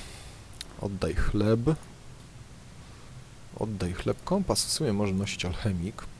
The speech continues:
Ty noś, tak, to co istotne. Ehm, co miałem, co ja miałem? Co ja miałem mówić w ogóle?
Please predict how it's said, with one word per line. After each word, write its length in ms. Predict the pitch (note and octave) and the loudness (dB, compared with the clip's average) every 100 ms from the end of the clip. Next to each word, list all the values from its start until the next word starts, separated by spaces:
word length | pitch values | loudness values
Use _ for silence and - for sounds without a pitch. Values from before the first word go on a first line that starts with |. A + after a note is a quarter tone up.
| - - - - - - - - - - - - | -14 -14 -14 -16 -16 -14 -8 -6 -4 -4 -6 -6
Ty 120 | - G2 | -2 0
noś, 380 | G2 - - - - | 0 0 -2 -4 -4
tak, 260 | - - - | -6 -6 -6
to 120 | A2 | -2
co 300 | - F#2+ F#2 - - - - | 0 2 0 -2 -10 -12 -6
istotne. 680 | B2 - F#2 - F2 F#2+ C#3 - - - - - - - - - - - - - | 2 2 2 -2 0 2 0 -2 -14 -16 -16 -14 -14 -14 -14 -16 -16 -16 -6 6
Ehm, 1400 | A#2 B2+ C3 B2+ B2 B2 B2 B2 B2 A#2+ A#2+ A2+ G#2+ F2 - | 10 12 12 10 10 8 8 6 6 6 4 4 4 0 2
co 180 | - B2+ | 6 8
miałem, 400 | B2+ B2 B2 A2 - A#2+ - | 8 6 4 0 -4 -6 0
co 160 | - | 2
ja 80 | C3+ | 4
miałem? 460 | B2+ B2+ D3+ G3+ G3 - - - - - - - - - - - - - | 4 4 4 4 4 0 -14 -16 -18 -18 -18 -18 -18 -18 -18 -16 -14 -8
Co 200 | - B2+ | -6 -4
ja 60 | |
miałem 200 | C#3 C3 | -2 0
mówić 360 | B2 G#2+ F2 D#2+ | 0 0 -2 -4
w 80 | E2+ | -4
ogóle? 280 | F2+ F2+ | -4 -4